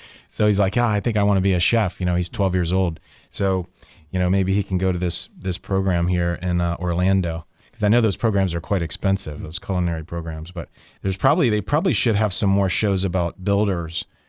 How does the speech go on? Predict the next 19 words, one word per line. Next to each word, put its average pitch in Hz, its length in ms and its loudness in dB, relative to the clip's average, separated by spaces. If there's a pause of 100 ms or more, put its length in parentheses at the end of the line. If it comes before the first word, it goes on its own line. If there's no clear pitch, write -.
and 92 180 0
architects, 90 800 -4
you 90 100 -4
know, 90 160 -2
the 87 80 -4
sexiness 95 680 -2
of 85 160 -4
being 95 240 0
in 98 100 0
our 95 180 0
trade. 113 480 2 (420)
<laughs> - 400 2
People 120 300 2
lose 127 240 4
sight 117 320 2
of 107 140 0
that, 95 240 -2
you 104 120 2
know. 101 220 0